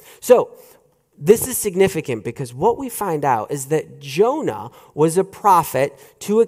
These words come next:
to King Jeroboam, and he was the one proclaiming God's word, saying that God wants you to expand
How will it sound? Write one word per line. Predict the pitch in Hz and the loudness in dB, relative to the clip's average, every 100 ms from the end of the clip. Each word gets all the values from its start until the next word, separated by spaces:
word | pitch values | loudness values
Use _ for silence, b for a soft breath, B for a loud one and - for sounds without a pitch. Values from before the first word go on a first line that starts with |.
| - - | 0 -6
to | 185 | -6
King | - 233 185 | 0 -2 2
Jeroboam, | 180 233 220 208 156 139 190 - b b b b | 2 4 4 6 6 4 -2 -10 b b b b
and | 180 175 | 0 0
he | 214 240 | -4 -4
was | 233 185 170 165 160 | 4 4 4 2 0
the | 180 | 0
one | 180 233 208 | 4 4 4
proclaiming | - 185 - 196 220 277 302 233 | 0 -4 -4 2 2 2 0 2
God's | 196 208 185 180 | 2 2 0 2
word, | 220 208 180 156 | 2 4 0 -2
saying | - 240 240 196 175 B B 185 | 2 6 6 6 4 B B 0
that | 185 160 143 | 0 0 6
God | 185 214 240 254 | 6 8 6 4
wants | 220 226 240 233 202 | 4 4 4 0 -6
you | 196 190 196 | -2 0 -2
to | 190 196 175 | -4 -2 -2
expand | - - - - - 208 214 233 240 240 | -4 -6 -8 -2 4 8 8 8 6 6